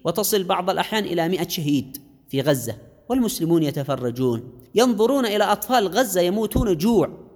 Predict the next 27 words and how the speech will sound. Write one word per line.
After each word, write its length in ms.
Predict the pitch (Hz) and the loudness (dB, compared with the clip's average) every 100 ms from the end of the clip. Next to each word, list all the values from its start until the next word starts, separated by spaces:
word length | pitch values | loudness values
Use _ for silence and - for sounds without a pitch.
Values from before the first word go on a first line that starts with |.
| - | 0
ويظنون 580 | 175 175 180 190 196 | 2 4 2 2 2
أنهم 440 | 185 175 175 165 165 | 0 -2 0 0 0
بصلاتهم 640 | 160 160 160 165 160 151 | -2 0 2 0 0 -4
وصيامهم 540 | 143 - 160 156 165 180 | -4 -2 0 0 0 -2
سيدخلون 520 | 170 160 165 170 160 | -4 -6 -4 -2 -2
الجنة، 420 | 135 139 127 113 - | 0 0 0 -2 -4
ولا 160 | 151 156 | -2 0
دخل 320 | 151 151 151 | -2 -4 -4
لهم 160 | 151 | -2
بما 200 | 135 127 | -4 -4
يحدث. 300 | 127 127 113 - - _ | -4 -4 -8 -12 -20 _
كان 320 | 220 226 214 | 2 2 4
موقف 540 | 214 294 214 202 - - - - - | 4 4 4 2 0 -10 -20 -18 -8
اليمنيين 880 | 127 135 208 190 170 160 214 262 233 | -4 0 0 2 0 0 0 0 -2
كموقف 480 | - 180 196 165 | -4 -4 -4 -6
الإمام 400 | 147 135 143 131 | -6 -2 0 0
علي، 240 | 117 113 113 | -2 -4 -8
وتدخل 580 | 123 - 175 - - 214 | -8 0 2 2 2 0
الله 280 | 160 131 117 - | 0 -2 -6 0
وأرسل 400 | 214 269 - 208 | 2 2 2 2
الرياح 720 | 160 160 165 233 - - - - | 2 2 4 4 2 -14 -20 -4
على 140 | 175 240 | 0 2
المشركين 720 | 247 233 202 170 180 233 214 | 2 -2 0 -2 0 -2 -2
بعد 200 | 139 127 | -4 -4
ذلك، 640 | 131 202 208 202 233 - - - - | 2 2 2 2 2 2 -4 -20 -10
وهزموا 720 | 135 143 202 233 269 277 277 226 | -6 6 6 6 0 0 0 0
وهربوا 680 | 160 220 277 226 285 262 | 6 6 6 4 -2 -4